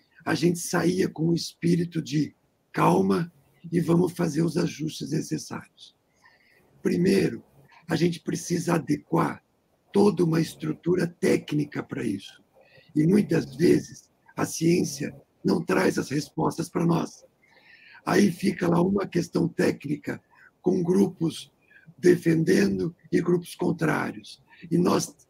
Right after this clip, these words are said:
somos gestores e nós temos que tomar decisão em alguns pontos. Então, essa estruturação técnica de adquirir epis, adquirir má-, máscaras,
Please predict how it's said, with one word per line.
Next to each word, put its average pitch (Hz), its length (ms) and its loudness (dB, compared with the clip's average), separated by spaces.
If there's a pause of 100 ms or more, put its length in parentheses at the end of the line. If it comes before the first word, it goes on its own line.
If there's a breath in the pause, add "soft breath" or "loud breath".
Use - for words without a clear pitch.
(200)
somos 202 420 2
gestores - 760 -2 (200 loud breath)
e 170 60 -2
nós 175 200 0
temos 190 260 0
que - 120 -14
tomar 147 260 -2
decisão 107 540 -10 (560 loud breath)
em 160 100 4
alguns 156 440 0
pontos. - 640 -8 (240 loud breath)
Então, 175 380 -2 (340 soft breath)
essa 175 360 2
estruturação 165 720 -2
técnica - 720 -4 (400 loud breath)
de 135 140 -4
adquirir 170 920 0
epis, 160 840 0 (420 loud breath)
adquirir 165 680 0
má-, 175 400 0 (120)
máscaras, - 880 -4